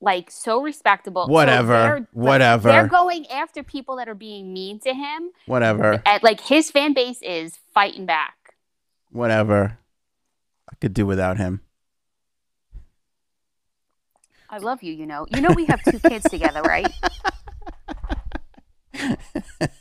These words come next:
Speaker 2: What does Jim say? No, no. <laughs>
Speaker 1: Mm.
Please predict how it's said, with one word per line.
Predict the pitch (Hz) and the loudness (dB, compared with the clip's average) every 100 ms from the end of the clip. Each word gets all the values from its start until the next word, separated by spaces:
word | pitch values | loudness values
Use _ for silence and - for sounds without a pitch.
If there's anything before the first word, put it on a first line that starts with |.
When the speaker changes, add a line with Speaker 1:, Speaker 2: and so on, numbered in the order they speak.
| 294 - 349 - 330 - - - - - - - - - _ - - | -6 -4 -10 -8 -10 -8 -10 -12 -12 -14 -12 -18 -20 -20 _ -18 -10
Speaker 2:
What | - 131 | 0 2
does | 139 | 2
Jim | 147 143 | 2 0
say? | 143 156 143 | 0 0 0
No, | 113 110 107 107 110 - | -2 -2 -2 -2 -4 -8
no. | 104 107 107 104 107 - | -4 0 0 0 -2 -6
<laughs> | - _ _ - - 277 - 294 | -10 _ _ -12 -8 -8 -8 -12
Speaker 1:
Mm. | 185 185 | -8 -10